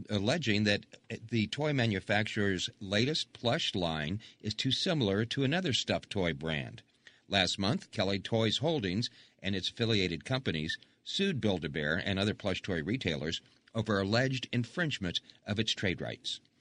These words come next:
This K T R S Business Minute brought to you by Walter Knoll Florist, the place for all your floral needs. You can place your order anytime at W K F dot com. In the Dow,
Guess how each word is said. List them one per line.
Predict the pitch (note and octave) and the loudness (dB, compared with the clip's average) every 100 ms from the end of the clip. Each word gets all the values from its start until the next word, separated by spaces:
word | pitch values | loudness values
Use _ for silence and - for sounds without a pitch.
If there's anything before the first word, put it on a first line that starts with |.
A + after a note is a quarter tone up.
| - - - | -20 -20 -2
This | C3 B2+ | 0 2
K | D3+ C#3+ | 2 2
T | D3 B2+ | 4 4
R | A#2+ | 4
S | A#2+ | 2
Business | - A#2 A#2+ B2 | -2 -2 0 2
Minute | G#2+ G#2 | 2 0
brought | G#2 G#2 G#2 | 2 0 0
to | A#2 | 0
you | D3+ | 0
by | D3+ F2+ D#2 | 2 2 2
Walter | D2+ F2 G#2 | 0 0 0
Knoll | F#2+ F2+ | 0 0
Florist, | E2+ G#2+ G#2+ D#3+ G#2 - | -2 0 0 0 -2 -4
the | |
place | - A2+ G#2 | -2 0 2
for | - F#2+ | 0 0
all | G2+ C#3 | 0 2
your | B2 | -2
floral | - B2 C#3 G2 | 0 2 2 2
needs. | D#2 D#2+ A2+ - - - | 0 -2 -4 -10 -16 -6
You | C#3 | -2
can | C#3 | -2
place | C3+ B2+ B2 | 0 -2 -2
your | C3 | 0
order | A2 G#2 | 2 2
anytime | G2 G2+ F2+ D#2 | 2 0 -2 -4
at | C2 | -4
W | D#2+ E2+ D#2 | -4 -2 -2
K | F2+ E2 | -2 -2
F | D#2+ | -2
dot | D2 C#2 | -4 -6
com. | - E2+ B1+ G1+ - - _ | -6 -6 -4 -8 -14 -20 _
In | G#2 F2+ | 0 2
the | F2 | 0
Dow, | D2+ G2 G2+ D3 D#3+ | 2 4 6 4 0